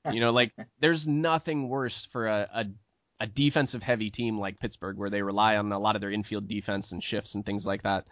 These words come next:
Speaker 1: than having a runner on first that you know is just going to take second. Um, and so I think there's a lot of stuff that Glasnow still has to work on. You know, and again, you, you mentioned his walk rate. He's walking three batters per nine, which is not terrible,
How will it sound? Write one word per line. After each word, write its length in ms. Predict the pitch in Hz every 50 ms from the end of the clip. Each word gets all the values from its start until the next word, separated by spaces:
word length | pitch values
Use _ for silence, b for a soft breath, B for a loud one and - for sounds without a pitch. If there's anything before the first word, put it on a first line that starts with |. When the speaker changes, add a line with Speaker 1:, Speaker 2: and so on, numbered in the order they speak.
| b b b b b b b b b -
Speaker 1:
than 480 | 104 117 120 117 113 110 107 104 101 104 - _ _ _ _ _ _ _ _ _ _ _ _
having 300 | - 156 160 156 156 151
a 40 | 143
runner 180 | 143 139 127
on 100 | 120 113
first 300 | - - 113 110 107 -
that 80 | 123 113
you 100 | 110 107
know 140 | 107 104 104
is 100 | 98 -
just 280 | 107 104 98 - 104
going 280 | 101 107 104 104 104 98
to 80 | 95
take 240 | - - 101 92 -
second. 400 | - 101 92 - - 90 - - _ _ _ _ _ _ _ _ _ _ -
Um, 360 | - 85 90 90 87 87 80 -
and 140 | 131 147
so 240 | - 196 180 165 156 -
I 100 | - 170
think 200 | - - 208 202
there's 180 | - 196 170 165
a 40 | 156
lot 160 | 139 135 131
of 80 | 123 -
stuff 220 | - 127 123 -
that 120 | - 110 104
Glasnow 500 | 113 107 107 110 104 113 107 98 101 -
still 240 | - - 113 107 101
has 280 | 107 98 101 98 -
to 80 | - 98
work 260 | 92 95 98 101 -
on. 240 | 123 117 113 120 123 - _ -
You 120 | 117 123
know, 100 | 131 127
and 80 | 127 123
again, 200 | 117 135 131 127
you, 140 | 127 127 -
you 100 | 135 135
mentioned 300 | 127 123 120 110 - 123
his 120 | 110 101 110
walk 260 | 110 110 117 113 -
rate. 200 | 117 113 113 92
He's 220 | 120 147 151 131
walking 380 | 110 110 113 113 117 113 107 107
three 240 | - - 170 170 147
batters 340 | 127 117 113 110 107 -
per 140 | - - 104
nine, 280 | 104 107 110 110 107 107
which 160 | 104 98 -
is 120 | 117 107
not 260 | 120 120 117 113 104 - _ _ _ _ _ _ _ _ _ - _ _ _ _ -
terrible, 560 | - - 233 233 165 123 107 107 113 120 120